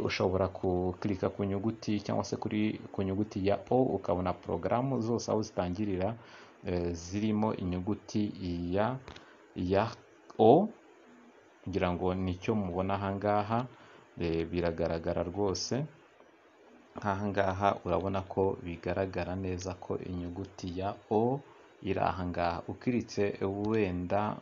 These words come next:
nko ku nyuguti ya, ya P, nabwo kandi ziraza, urabibona ko zihita ziza. Eh, ubwo rero ubu ni uburyo ushobora gukoreshamo telefone yawe ushaka porogaramu.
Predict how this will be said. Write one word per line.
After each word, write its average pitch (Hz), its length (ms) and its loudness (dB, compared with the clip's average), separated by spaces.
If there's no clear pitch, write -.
nko 104 140 -4
ku - 140 -8
nyuguti 101 680 -4
ya, 87 500 -2
ya 87 320 0
P, - 60 -6
nabwo 87 360 -2
kandi 98 380 -2
ziraza, 85 840 -2
urabibona 92 560 -4
ko - 180 -2
zihita 90 460 -4
ziza. 92 520 -6
Eh, 85 320 -2
ubwo 104 260 2
rero 123 240 4
ubu 104 280 2
ni 120 80 4
uburyo 95 380 0
ushobora 98 460 -2
gukoreshamo 92 560 -4
telefone 98 640 -4
yawe 87 380 0
ushaka - 340 -4
porogaramu. 101 520 -2